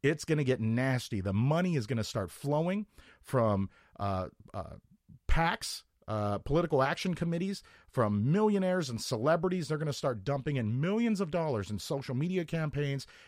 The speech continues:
and newspaper a-, ads and television ads just to convince you that the opponent is th-, the son of Satan himself, that it's some evil person who's trying to, trying to kill your families and, and, and is a,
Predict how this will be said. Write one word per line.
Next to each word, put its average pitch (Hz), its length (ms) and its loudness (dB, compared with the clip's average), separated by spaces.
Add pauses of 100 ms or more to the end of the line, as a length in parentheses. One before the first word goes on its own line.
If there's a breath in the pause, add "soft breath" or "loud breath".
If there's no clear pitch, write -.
and 104 140 0
newspaper 160 520 0
a-, 139 280 2
ads 135 280 2
and 85 120 -6
television 160 460 0
ads 131 220 -4 (300 loud breath)
just 160 280 2
to 214 80 2
convince 185 520 2
you 131 200 2
that 113 180 0
the 110 120 0
opponent 131 440 4 (240 loud breath)
is 117 400 0 (240 soft breath)
th-, 127 300 -8
the 117 120 2
son 143 220 2
of 117 80 0
Satan 113 300 0
himself, 113 380 -2
that 107 100 0
it's 107 140 -2
some 120 140 0
evil 131 220 2
person 101 360 -4
who's 87 100 -6
trying 95 240 -4
to, 85 160 -6 (440 soft breath)
trying 131 200 0
to 98 60 -2
kill 151 200 4
your 113 120 2
families 90 460 -2
and, 98 180 -4
and, 101 240 -4
and 87 300 -6
is 90 220 -8
a, 82 120 -8